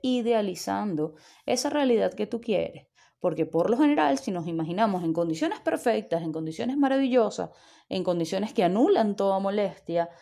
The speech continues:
donde todo nos sale absolutamente bien, donde estamos bendecidos y afortunados por la llama de la llama maravillosa de la riqueza y la llama mágica violeta, entonces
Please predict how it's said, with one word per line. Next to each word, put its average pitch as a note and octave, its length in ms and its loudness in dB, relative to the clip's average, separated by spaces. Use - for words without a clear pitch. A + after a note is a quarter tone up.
donde F#3 320 2
todo B3 300 4
nos F#3+ 160 2
sale G#3 200 0
absolutamente A#3 840 0
bien, A#3 440 -2
donde D3+ 180 -2
estamos F3 380 -6
bendecidos G#3+ 880 2
y B3+ 40 4
afortunados G3+ 760 0
por F3 200 2
la E3 280 2
llama F#3 400 0
de A#3 80 0
la A3 240 -2
llama G3+ 340 -4
maravillosa F#3+ 720 -4
de A3 80 -2
la G3+ 80 -2
riqueza F#3+ 640 -4
y A3 80 -4
la F#3 180 4
llama G3 300 4
mágica A#3 420 4
violeta, B3+ 640 4
entonces D#4 480 4